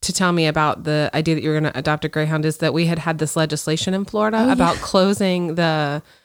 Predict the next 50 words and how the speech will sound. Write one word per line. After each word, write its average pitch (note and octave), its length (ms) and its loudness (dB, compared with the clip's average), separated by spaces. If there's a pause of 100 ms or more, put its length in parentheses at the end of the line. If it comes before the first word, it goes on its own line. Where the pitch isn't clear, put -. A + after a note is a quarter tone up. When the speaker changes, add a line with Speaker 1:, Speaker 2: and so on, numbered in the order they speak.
(360)
Speaker 1:
the F3 100 0
greyhound E3+ 400 0
racetracks. E3+ 520 0
Speaker 2:
Yes. F3+ 340 -4
Speaker 1:
And F#3 180 2
so, D#3+ 600 2 (120)
I F3+ 60 0
mean, F3 120 4
like, E3 140 2
greyhounds F3 420 0
were E3+ 120 0
sort D#3+ 240 2
of D3+ 460 -2 (360)
everywhere D#3+ 760 2
Speaker 2:
<laughs> - 40 -2
Speaker 1:
in E3+ 180 2
the E3 80 0
conversation, D#3+ 1120 0
right? - 160 0
Speaker 2:
Which C#4 160 4
was D#4 180 2
really D4+ 240 2
annoying G#3 380 4
because F3+ 320 0
I G#3+ 140 4
had C4+ 140 2
done A#3 180 2
all G3 200 4
this A#3 160 0
research G#3+ 400 2
before G3+ 540 2
and G3+ 140 4
had A3 180 4
nothing G3+ 520 2
to - 100 -12
do F#3+ 160 2
with F#3 120 0
the F#3 80 2
legislation. F3 840 0
And G3+ 120 2
s-, - 160 -4 (380)
and A3+ 120 4
it A3 80 -2
just A#3+ 180 0
happened A3 360 2
to C#4 60 4
be F3 540 -6
that F3 420 2
the, F3+ 200 4
like, E3+ 320 2